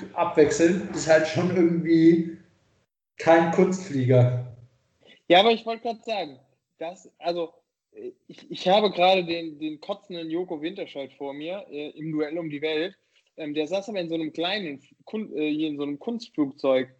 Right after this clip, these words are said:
Speaker 1: Das geht
Speaker 2: Ähm,
Speaker 1: auch. Das ist auch was
Speaker 2: das
Speaker 1: anderes,
Speaker 2: fand
Speaker 1: ja.
Speaker 2: ich tats-, also da hätte ich tatsächlich gesagt, oh, richtig fiese Nummer. Äh, ich sehe hier aber grad so ein paar amüsierte Dudes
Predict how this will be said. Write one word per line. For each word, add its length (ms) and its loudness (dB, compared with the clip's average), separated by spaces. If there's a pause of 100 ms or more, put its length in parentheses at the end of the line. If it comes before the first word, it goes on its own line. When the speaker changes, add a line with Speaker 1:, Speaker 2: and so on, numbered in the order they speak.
(180)
Speaker 1:
Das 260 2
geht 180 4
Speaker 2:
Ähm, 80 6
Speaker 1:
auch. 260 2 (120)
Das 140 -2
ist 60 6
auch 100 10
was 80 6
Speaker 2:
das 100 4
Speaker 1:
anderes, 240 0
Speaker 2:
fand 160 2
Speaker 1:
ja. 60 -4
Speaker 2:
ich 80 -4
tats-, 300 -10
also 200 -10
da 280 -4
hätte 140 -10
ich 80 -16
tatsächlich 520 -16
gesagt, 420 -6
oh, 160 -4
richtig 440 -8
fiese 260 -6
Nummer. 420 -4 (400)
Äh, 220 -2
ich 140 -6
sehe 120 -2
hier 160 2
aber 180 0
grad 260 -4
so 80 -12
ein 80 -8
paar 200 -4
amüsierte 420 -10
Dudes 500 -10